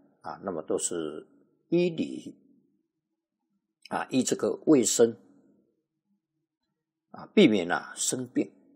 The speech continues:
为原则啊，这是讲究卫生了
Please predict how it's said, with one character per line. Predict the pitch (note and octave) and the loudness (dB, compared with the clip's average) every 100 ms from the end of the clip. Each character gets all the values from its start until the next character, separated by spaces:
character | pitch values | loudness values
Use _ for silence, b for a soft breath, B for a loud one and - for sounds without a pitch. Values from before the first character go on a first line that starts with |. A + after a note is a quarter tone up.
| _ _ _ _ _ - | _ _ _ _ _ -6
为 | F#2+ | -4
原 | E2+ F2 | -4 -6
则 | E2+ - - _ _ _ _ _ _ _ _ _ _ _ _ _ _ _ _ _ _ _ - | -8 -14 -16 _ _ _ _ _ _ _ _ _ _ _ _ _ _ _ _ _ _ _ -20
啊， | - | -6
这 | - | 0
是 | - G#2+ | 2 0
讲 | - - - | 0 -4 -4
究 | - A2+ | 0 0
卫 | - G2+ | 2 -2
生 | D#2 - D#2 | -4 -6 -8
了 | D#2 | -10